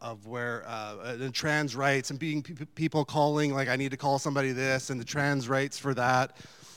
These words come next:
And we had a good discussion on where do we draw love? What, what is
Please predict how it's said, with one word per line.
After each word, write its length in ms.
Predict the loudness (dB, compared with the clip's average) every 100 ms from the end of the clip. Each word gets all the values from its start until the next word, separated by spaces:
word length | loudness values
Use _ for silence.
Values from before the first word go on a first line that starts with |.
| -20 -2
And 320 | 0 0 -2 -12 -20 -20 -20 -20 -20 -20 -20 _ -2
we 100 | 4
had 100 | 6
a 40 | 6
good 160 | 6
discussion 640 | 4 2 2 2 2 0 0 0
on 400 | 0 0 -4 -10 _ -20 -20 _ _ _ -10
where 520 | 0 4 4 2 -2 -12 -20 -20 -20 _ -20 _ _ _ _ _ -8
do 80 | 0
we 100 | 0
draw 280 | 2 4 4
love? 440 | 4 2 2 -6 -18 -14
What, 260 | -2 0 0
what 260 | 0 0 2
is 340 | 0 0 -2